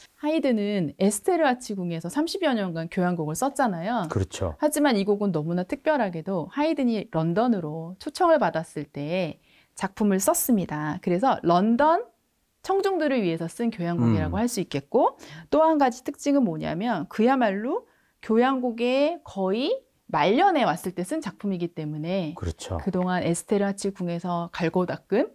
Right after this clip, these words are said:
Speaker 1: 여러 가지 경험,
Speaker 2: 수많은 행사를 통해
Speaker 1: 그렇죠.
Speaker 2: <laughs> 갈고 닦은.
Speaker 1: <laughs> 그리고 하이든의 어떤 음악적인 원숙함을 볼 수 있는 그런 작품이라고 볼 수 있겠습니다.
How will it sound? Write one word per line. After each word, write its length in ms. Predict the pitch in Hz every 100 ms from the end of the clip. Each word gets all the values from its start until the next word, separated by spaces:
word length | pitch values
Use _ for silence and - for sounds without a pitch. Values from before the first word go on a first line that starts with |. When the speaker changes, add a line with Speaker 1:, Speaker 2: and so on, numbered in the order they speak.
| -
Speaker 1:
여러 260 | 180 208
가지 260 | 202 180 180
경험, 460 | - 180 190 156 - _ _
Speaker 2:
수많은 420 | - 131 135 123
행사를 360 | 135 135 127 101
통해 280 | - 101
Speaker 1:
그렇죠. 540 | 101 - - 285 370 339
Speaker 2:
<laughs> 60 | -
갈고 240 | 247 -
닦은. 220 | - 240 - 226 679
Speaker 1:
<laughs> 180 | 640 440
그리고 280 | 277 269 254
하이든의 600 | 285 349 381 349 285 226
어떤 260 | 175 170 190
음악적인 500 | 202 214 214 202 190
원숙함을 560 | 160 156 170 196 175
볼 180 | 170 165
수 180 | 156 180
있는 400 | 156 147 151 156 - _
그런 240 | 202 202
작품이라고 540 | 196 180 190 175 156 156
볼 140 | 180
수 120 | 170
있겠습니다. 540 | - - - 165 -